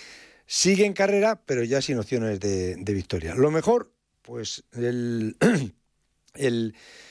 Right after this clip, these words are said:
el quinto puesto de, de Nani Roma, que, que, mm, bueno, pues es la única opción que, que nos queda.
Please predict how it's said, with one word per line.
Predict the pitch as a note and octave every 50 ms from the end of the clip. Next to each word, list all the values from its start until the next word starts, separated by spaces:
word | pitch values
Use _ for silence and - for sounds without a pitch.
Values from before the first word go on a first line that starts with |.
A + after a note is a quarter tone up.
| - - _
el | - A2+ A2 -
quinto | - E3+ E3 D#3 C#3
puesto | D3+ F3 D#3 - D#3 C#3+
de, | C3+ C3+ C3 B2+ B2+ B2+ A#2 A2+
de | - B2 A2+ B2 A#2+ A#2 A#2 A#2
Nani | B2 C3+ C#3+ D3+ D3+ D3 D3 D3 C#3+ C#3
Roma, | C3+ D#3 E3 D#3+ D3+ F#3 A3+ - _ _ _ _ _ _ _ _ _ _ _ _ _ -
que, | - A#2+ A#2 A2+ A2+ A2 G#2+ G#2+ G#2+ G#2 G#2 G2+ G2+ G2+ G#2 G2+ G2+ G2+ -
que, | - A2 G#2 G#2 G#2 G2+ G2
mm, | G2+ G2+ G2 G2 G2 G2 G2 F#2+ F2+ F2 F#2+
bueno, | A2+ B2+ A#2 A#2
pues | - - G#2 - -
es | - C3+ C3
la | C3+ B2+
única | A#2+ A#2+ A2+ - G#2+
opción | - A#2+ G#2+
que, | F#2+ - F#2+ F2+ F2+ -
que | - A2
nos | G2 F#2 -
queda. | - C3+ G#2+ F2+ E2